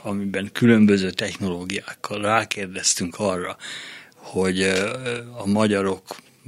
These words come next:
idegen ellenesek-e más országok, azok azt mutatják, hogy Magyarország idegen ellenesebbek. Lehet érvelni amellett, hogy, ö,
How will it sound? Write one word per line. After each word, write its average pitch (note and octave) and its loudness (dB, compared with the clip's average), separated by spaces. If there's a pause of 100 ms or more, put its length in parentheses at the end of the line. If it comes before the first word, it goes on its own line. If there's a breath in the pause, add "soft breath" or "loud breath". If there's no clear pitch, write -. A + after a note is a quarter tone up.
(300)
idegen G#2 -4
ellenesek-e G#2 2 (420 loud breath)
más F#2 0
országok, A2 -4
azok D#3+ -2
azt - -2
mutatják, G2+ -6
hogy G#2+ 0
Magyarország G#2+ -2
idegen F#2 -4
ellenesebbek. F2+ -4 (1120 loud breath)
Lehet C3 4
érvelni F#2 -2
amellett, F#2+ -4 (400 loud breath)
hogy, F#2+ -2
ö, F#2+ 0